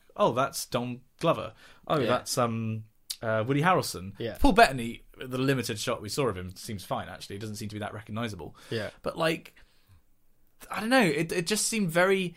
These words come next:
Speaker 1: heavy, heavily that, like
Speaker 2: It's quite intrusive on the universe,
Speaker 1: Yeah.
Speaker 2: isn't it? Like
Speaker 1: But then the person who you don't know is the guy playing, um, Han Solo. Right? Like, he
Speaker 2: Yes.
Speaker 1: was, he was in, was he in Hail Caesar?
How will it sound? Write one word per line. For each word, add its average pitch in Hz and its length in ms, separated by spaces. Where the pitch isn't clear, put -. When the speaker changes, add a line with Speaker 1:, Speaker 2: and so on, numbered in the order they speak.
Speaker 1:
heavy, 117 680
heavily 147 460
that, 123 180
like - 420
Speaker 2:
It's 139 200
quite 147 240
intrusive 123 520
on 107 120
the 104 80
universe, 104 420
Speaker 1:
Yeah. 202 100
Speaker 2:
isn't - 140
it? - 160
Like - 100
Speaker 1:
But 175 120
then 208 180
the 196 80
person 254 360
who 190 60
you 180 80
don't 214 360
know - 420
is 131 140
the 139 60
guy 135 180
playing, 113 560
um, 107 380
Han 110 160
Solo. 120 520
Right? 95 260
Like, 123 140
he 151 160
Speaker 2:
Yes. 196 80
Speaker 1:
was, 165 140
he 214 200
was 208 180
in, 196 420
was 214 120
he 392 320
in 226 640
Hail 196 240
Caesar? - 520